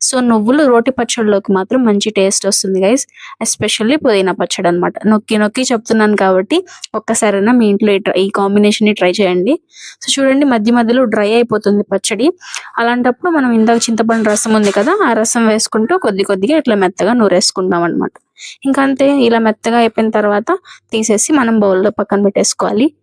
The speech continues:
And దీంట్లో మిగిలిపోతుంది కాబట్టి పచ్చడి కొద్దిగా, so దీన్ని వేడివేడి అన్నం దీంట్లోనే వేసేసుకొని మంచిగా ఉడుచుకొని తినేస్తే సూపర్ ఉంటుంది.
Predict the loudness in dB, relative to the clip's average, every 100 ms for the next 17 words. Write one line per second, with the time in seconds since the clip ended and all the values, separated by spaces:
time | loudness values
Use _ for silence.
0 | _ -18 -6 -2 0 0 0 2 2 2
1 | 2 2 0 0 0 0 0 0 -2 -4
2 | -2 -2 -2 -2 -2 -2 -2 0 0 _
3 | -20 -14 -6 -2 0 0 -2 _ -8 -2
4 | 2 4 4 2 2 0 2 2 2 2
5 | 2 2 -2 -10 -2 0 2 2 2 2
6 | 0 -4 -4 0 2 2 2 2 0 0
7 | -4 -2 0 0 -2 _ _ -8 -2 0
8 | 0 0 -4 0 -2 0 0 0 0 2
9 | 2